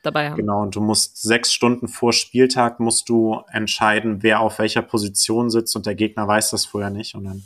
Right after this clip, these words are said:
Speaker 2: gibt's dann immer Nachrichten, „Oh, hättest du den nicht auf eine andere Position machen müssen, gar kein Bock gegen den.“ <laughs>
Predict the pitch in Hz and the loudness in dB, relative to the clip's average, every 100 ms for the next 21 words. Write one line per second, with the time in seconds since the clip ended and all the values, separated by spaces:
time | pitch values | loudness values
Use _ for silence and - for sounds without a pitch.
0 | - - - 127 - 117 110 107 104 101 | -18 -20 -8 -4 0 2 2 2 2 -2
1 | 110 - - 214 110 110 104 104 - 113 | -2 -6 -6 0 4 4 4 2 4 6
2 | 110 110 117 117 107 113 117 110 - 113 | 4 4 2 2 2 4 2 2 2 0
3 | 107 - 110 113 107 113 110 107 113 107 | 0 0 2 2 0 0 -2 -2 -2 -2
4 | 107 - 107 110 - 113 107 104 107 110 | -2 -2 -2 -2 0 -2 -2 -4 -6 -6
5 | 107 | -8